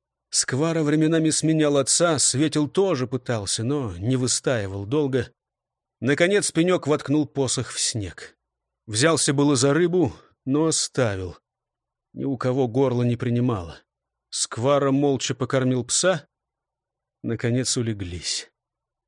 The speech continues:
Повозились в просторных кожухах, утянули руки из меховых рукавов, заправили внутрь мягкие куколи, и ворот замкнут, и подушка готова. Так и свернулись на снегу возле саней, словно в спальных мешках.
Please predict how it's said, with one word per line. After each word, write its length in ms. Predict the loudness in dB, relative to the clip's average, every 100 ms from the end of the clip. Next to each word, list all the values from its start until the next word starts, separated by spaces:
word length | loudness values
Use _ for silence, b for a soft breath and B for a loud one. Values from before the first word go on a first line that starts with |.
| _ _ -2
Повозились 640 | 2 2 2 0 -2 -2
в 60 |
просторных 600 | 0 0 0 0 2 0
кожухах, 720 | 0 -2 0 0 -2 -4 -10 -20 _ _ _ _ -2
утянули 460 | 2 2 4 4
руки 320 | 4 2 0 2
из 120 | 4
меховых 480 | 2 4 2 2 0
рукавов, 640 | 2 2 2 2 0 0
заправили 600 | 0 0 2 2 4 2
внутрь 360 | 0 0 2 2
мягкие 440 | 2 0 -2 -2
куколи, 580 | -2 -4 -2 0 0 -2 _ _ _ 2
и 160 | 4
ворот 420 | 4 4 4 4 4
замкнут, 680 | 2 2 2 0 -2 -2 -4
и 100 | 0
подушка 600 | 0 2 0 -2 -4 -2
готова. 640 | -2 -2 -2 -2 -4 -8 -14 _ _ _ _ -2
Так 260 | 0 0
и 80 | 0
свернулись 760 | 2 2 2 4 4 4 2 2
на 100 | 0
снегу 380 | 2 2 2 0
возле 360 | 0 0 0
саней, 480 | 0 0 0 2 2
словно 460 | 0 0 0 0 0
в 60 |
спальных 600 | -4 -2 0 0 -2 -2
мешках. 800 | -4 -4 -6 -8 -8 -10 -18 -20